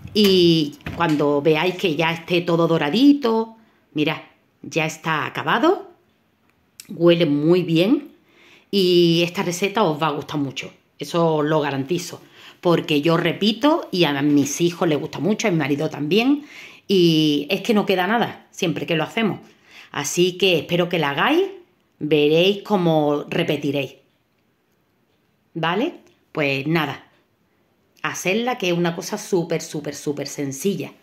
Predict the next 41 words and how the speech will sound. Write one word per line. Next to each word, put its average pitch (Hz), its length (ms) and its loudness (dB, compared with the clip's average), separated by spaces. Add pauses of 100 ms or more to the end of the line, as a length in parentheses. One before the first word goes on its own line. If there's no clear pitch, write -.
(600)
Simplemente, 202 1160 0 (280)
ya 151 140 -4
os 151 100 -2
digo, 139 260 -4
cortarla. 170 680 -2
Lo 180 160 0
que 175 100 0
tiene 226 220 0
más 214 180 -6
ciencia 247 440 0
es, 233 140 0
ya 226 100 0
ves, 208 220 -2
cortarla. 180 580 -4 (340)
Pero 160 180 -2
por 156 140 0
lo 147 100 0
demás, 208 340 2 (880)
es 208 160 0
súper 185 280 0
fácil. - 480 -10 (200)
Mirad, 156 260 -2 (240)
así 196 240 -4
más 240 180 4
o 240 40 2
menos 226 260 0
la 151 160 -2
pongo 214 260 2
yo. 285 300 2 (1800)
Y 165 420 4
ya 156 120 -2
está, - 260 -6
con 151 160 -4
el 139 100 -4
chorreoncito 143 560 -6
de 143 60 -4
aceite 143 320 -2
de 165 60 2
oliva 190 300 -2
y 277 40 0
listo. - 320 -6